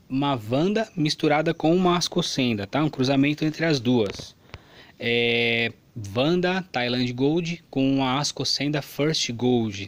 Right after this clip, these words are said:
tá? E ela vai dar essa coloração de flor que tá aqui na capa do vídeo que eu coloquei pra vocês. Pessoal, pra quem não conhece, é, a diferença entre Wanda e ascocenda, basicamente, a gente pode dizer que a,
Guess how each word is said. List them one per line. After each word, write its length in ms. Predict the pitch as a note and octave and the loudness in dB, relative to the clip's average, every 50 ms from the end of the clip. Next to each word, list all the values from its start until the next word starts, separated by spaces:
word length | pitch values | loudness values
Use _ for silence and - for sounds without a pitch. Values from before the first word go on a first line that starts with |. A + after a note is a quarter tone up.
| - | -12
tá? 280 | - - A#2+ B2+ C#3+ D3 B2+ | -8 -6 -4 -4 -2 -4 -2
E 80 | A2 A2+ | -2 -2
ela 140 | A#2+ A#2+ A#2 | 0 0 2
vai 180 | A#2 C3 C3+ | 2 2 2
dar 240 | B2 B2 A#2+ C3 C#3+ | 2 2 2 2 2
essa 160 | C3+ - - | 0 -2 -4
coloração 680 | - - D3+ C#3+ D3 D3 D3+ C#3+ - - - C#3 C#3+ | -2 0 2 2 2 2 2 0 0 0 2 2 4
de 120 | C#3+ C#3+ D3 | 4 2 0
flor 340 | - - C3 C3 C3+ D3 D3 - - - - - - | 0 2 4 4 4 4 0 -4 -14 -20 -20 -16 -10
que 140 | - - C#3 | -6 -4 -2
tá 160 | - D3 C#3+ | 0 0 0
aqui 200 | C#3+ - - C#3 | 0 0 0 0
na 140 | C3+ C#3+ C#3+ | 2 2 0
capa 320 | - - C3+ C3+ - D3 | 0 0 0 0 0 0
do 100 | D3 D#3+ | 0 0
vídeo 400 | C#3+ A#2+ A#2+ A#2+ B2 A#2+ C3 C#3 C3+ - - - - - - - - _ - | 0 2 2 2 2 2 2 0 -2 -6 -20 -20 -20 -20 -20 -20 -20 _ -10
que 100 | - - | -4 -2
eu 80 | A#2 A#2 | -2 -2
coloquei 380 | - - A#2+ B2 B2 - A#2+ | 0 2 0 0 0 0 -2
pra 140 | A#2 B2 B2 | 0 0 0
vocês. 600 | A#2+ C3 C3 - - - G2+ G2+ - - - - _ _ - - - - - - - - - | 0 0 -2 -2 -2 -4 -4 -4 -6 -14 -18 -20 _ _ -20 -20 -20 -20 -20 -20 -16 -8 -4
Pessoal, 380 | - D3+ - - G3 F3 C#3+ | -2 0 2 4 6 6 6
pra 160 | C3 - D#3 D#3 | 4 2 -2 -2
quem 180 | - - F3+ | 0 0 2
não 140 | F#3+ G3 G3 | 2 2 2
conhece, 800 | F#3+ - F3+ D#3 D3+ D3+ D#3+ F3 F3+ E3 D3+ - B2 G#2 - - - - | 2 2 2 2 2 2 2 2 2 2 0 -2 -2 -4 -8 -10 -16 -8
é, 360 | - B2 B2 B2+ B2 B2 B2 | -4 -2 0 0 0 0 0
a 60 | A#2 A#2+ | 0 -2
diferença 580 | A#2+ - - - B2+ B2+ C#3 D3+ D3 - - | -2 -4 -4 -2 -2 0 0 0 -2 -2 -2
entre 260 | C#3+ C3+ - C#3 C3 A#2 G#2 | -2 -4 -2 -2 -4 -4 -4
Wanda 260 | A2+ A#2 A#2+ A#2+ A#2 | -4 -4 -4 -2 -2
e 60 | A#2 | -2
ascocenda, 720 | A#2+ A2+ - - D3 C#3 - - - D3 D#3+ E3 C3+ A2 - - _ - - - - - - _ _ | -4 -4 -6 -6 -4 -2 -2 -2 -2 -2 -2 -2 -2 -4 -6 -8 _ -20 -20 -20 -20 -20 -20 _ _
basicamente, 1080 | - A#2 G#2+ C3 C#3+ E3 F#3 E3+ C#3+ C#3+ - - B2+ A#2 A2+ A2 A#2 C#3 D3 D3 - - | -10 -4 -2 0 2 2 2 0 0 -2 -4 -4 -4 -4 -2 -2 -2 -2 -2 -4 -4 -6
a 60 | G#2+ | -8
gente 160 | G2+ G#2+ - | -8 -8 -8
pode 220 | - - A#2+ A2+ A#2+ | -4 -4 -4 -2 -4
dizer 240 | A#2 A2 A2 B2 A#2+ | -6 -4 -4 -4 -2
que 80 | - | -2
a, 100 | B2+ B2+ | -2 -2